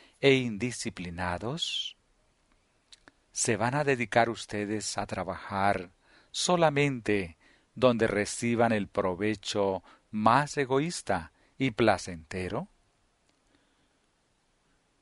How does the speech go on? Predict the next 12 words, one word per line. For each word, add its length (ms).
No 560
condice 600
con 180
ustedes 760
que 120
descuiden 760
el 140
favor 380
divino 540
que 140
al 160
cielo 600